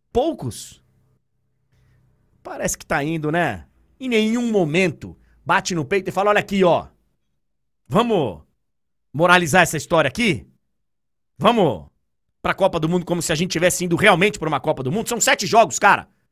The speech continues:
Não dá pra fazer um sacrifício?" E é claro que isso reflete nos garotos de sub-vinte, de sub-vinte e três. É claro. É óbvio.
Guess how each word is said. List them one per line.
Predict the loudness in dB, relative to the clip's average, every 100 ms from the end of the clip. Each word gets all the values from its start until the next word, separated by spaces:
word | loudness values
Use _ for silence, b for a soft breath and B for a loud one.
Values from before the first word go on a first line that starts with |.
| _
Não | -6 4
dá | 4
pra | 4
fazer | 2 2
um | 4
sacrifício?" | 2 0 -2 0 -2 -4 -12 _ _ _ _ _ _ _ _ _ _ _ _ _ _ _ _ _ _ _ _ _ _ _
E | -6
é | -6
claro | 0 4 4 4
que | -4
isso | -6 -4 -2
reflete | -2 -2 -2 -2 -6 -12 -16 _
nos | -6 -4
garotos | 0 0 0 -8 -16 -20 _ _ _ _ _
de | -14
sub-vinte, | -8 -6 -6 -8 -6 -8 -8
de | -12
sub-vinte | -12 -10 -10 -10 -12
e |
três. | -8 -6 -6 -10 -18 -20 _
É | -8
claro. | 0 4 4 0 -8 _ _ _ _ _ _ _ _
É | -4
óbvio. | 4 4 4 -4 -14